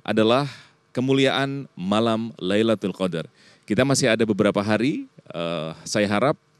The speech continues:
dengan tema besar ini kita semua lebih sadar bahwa Ramadan tinggal menghitung hari, sehingga kita masih, eh, harus memaksimalkan diri kita di hari-hari terakhir. Insya Allah kita nanti ditemani oleh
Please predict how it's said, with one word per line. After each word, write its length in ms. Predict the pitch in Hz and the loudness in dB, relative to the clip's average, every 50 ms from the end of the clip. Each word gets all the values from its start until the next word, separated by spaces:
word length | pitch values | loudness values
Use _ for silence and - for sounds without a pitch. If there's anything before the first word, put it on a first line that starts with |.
| _ _ _ | _ _ _
dengan 600 | - 87 98 95 101 95 92 92 92 90 90 87 85 | -8 -4 -4 -2 0 0 -2 -2 -2 -4 -6 -6 -4
tema 300 | - 113 110 107 104 98 | 0 0 2 2 4 2
besar 240 | 92 95 - 98 | 2 2 2 0
ini 340 | 92 73 92 98 120 160 190 | 0 0 0 -2 -2 -2 -4
kita 220 | 196 - 101 - 101 | -4 -6 -6 -4 -4
semua 240 | - - 107 107 | -4 -4 -4 -2
lebih 400 | 107 110 107 95 92 101 - - - _ _ _ _ _ _ | -2 -2 -2 -2 -4 -6 -6 -8 -16 _ _ _ _ _ _
sadar 560 | - - - 117 101 98 110 117 139 - - | -6 -2 0 0 2 2 2 2 2 0 -4
bahwa 320 | - 95 104 90 92 101 98 | -4 -2 -2 0 2 2 2
Ramadan 540 | 98 95 98 98 95 95 117 123 120 120 113 | 2 0 0 0 2 2 2 2 2 0 -4
tinggal 400 | - 127 120 117 110 107 101 98 | -4 -4 -2 0 0 0 0 0
menghitung 400 | 101 101 98 98 80 95 95 90 | -2 -4 -4 -2 0 0 -2 0
hari, 340 | 92 92 87 120 170 196 - - - - - _ | -2 -2 0 0 -2 -2 -4 -8 -18 -20 -20 _
sehingga 560 | _ - - 101 98 98 98 110 117 117 117 107 | _ -6 -2 -2 0 0 2 2 0 0 -2 -6
kita 260 | - - 107 101 110 | -8 -6 -4 -2 -2
masih, 380 | 104 104 98 90 - 104 101 - - - - - _ _ _ | -2 -2 -2 -4 -4 -4 -6 -6 -10 -14 -20 -20 _ _ _
eh, 220 | - - 92 90 85 | -10 -8 -8 -8 -8
harus 560 | - 92 104 110 123 135 127 - - - - - _ _ _ _ _ _ _ | -4 -4 -2 0 2 0 0 0 -4 -8 -10 -14 _ _ _ _ _ _ _
memaksimalkan 800 | - 98 104 110 107 104 - - 127 120 110 107 104 101 104 101 | -8 -6 -4 -2 -2 -4 -4 -4 -2 -2 -2 -2 -2 -2 -4 -4
diri 160 | 98 98 98 90 | -2 -2 -2 -2
kita 400 | 98 107 - 113 113 113 113 - _ _ _ _ | -2 -2 -2 -2 -2 -2 -4 -8 _ _ _ _
di 420 | - 180 107 104 104 104 101 95 - - | -8 -4 -2 0 0 0 -2 -4 -6 -10
hari-hari 480 | - 104 104 104 101 90 95 95 90 85 | -6 -4 -2 -2 -2 -2 -2 -4 -6 -4
terakhir. 480 | - - 98 92 - 95 92 - - - _ _ - - - _ | -4 -4 -4 -4 -4 -6 -8 -10 -12 -18 _ _ -20 -20 -20 _
Insya 220 | - 107 110 - | -12 -6 -4 -2
Allah 160 | 117 135 160 151 | 0 0 0 -2
kita 160 | 151 127 135 | -2 -4 -4
nanti 180 | 135 135 135 | -4 -4 -4
ditemani 360 | 123 135 - 131 123 127 131 143 | -4 -4 -4 -4 -4 -4 -4 -4
oleh 400 | 120 120 123 120 117 120 117 | -4 -2 -2 -2 -2 -2 -4